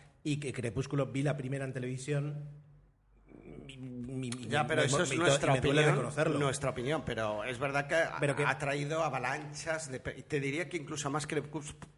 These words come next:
Speaker 2: Crepúsculo que esta, pero eso ya también es una
Speaker 1: Bueno,
Speaker 2: opinión
Speaker 1: pero quiero decir
Speaker 2: subjetiva.
Speaker 1: que, que no puedes comparar una película de acción como es Los Juegos del Hambre con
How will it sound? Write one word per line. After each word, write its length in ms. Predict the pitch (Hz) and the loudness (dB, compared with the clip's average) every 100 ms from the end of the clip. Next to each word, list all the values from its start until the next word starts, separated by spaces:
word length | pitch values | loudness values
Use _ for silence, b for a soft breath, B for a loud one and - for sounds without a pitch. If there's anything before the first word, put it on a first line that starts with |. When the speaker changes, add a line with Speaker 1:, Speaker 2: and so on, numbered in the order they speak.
| _ - - | _ -20 -12
Speaker 2:
Crepúsculo 540 | - 127 160 151 175 127 | -2 -2 -2 -2 -2 -2
que 80 | |
esta, 220 | 120 - 107 | -4 -6 -6
pero 140 | 110 | -4
eso 180 | 117 135 | -4 -2
ya 180 | 143 147 B B | -4 -4 B B
también 160 | - 127 | -4 -2
es 100 | 131 | 0
una 140 | 131 | 0
Speaker 1:
Bueno, 160 | 123 139 | 0 0
Speaker 2:
opinión 40 | |
Speaker 1:
pero 140 | 139 127 | 0 0
quiero 140 | 135 | -2
decir 160 | 131 131 | -2 -4
Speaker 2:
subjetiva. 240 | 117 - | -6 -8
Speaker 1:
que, 40 | 113 | -12
que 80 | 117 | -10
no 100 | 117 | -6
puedes 200 | 131 127 | -6 -4
comparar 500 | 135 131 135 135 131 | -4 -2 0 0 -4
una 160 | 131 123 | -8 -6
película 280 | 123 127 123 | -6 -4 -4
de 60 | |
acción 260 | 117 143 135 | -4 -4 -4
como 200 | 113 113 | -4 -6
es 80 | 110 | -6
Los 80 | - | -6
Juegos 180 | 117 | -6
del 100 | 113 | -4
Hambre 260 | 120 123 127 | -4 -4 -6
con 280 | 127 117 | -6 -6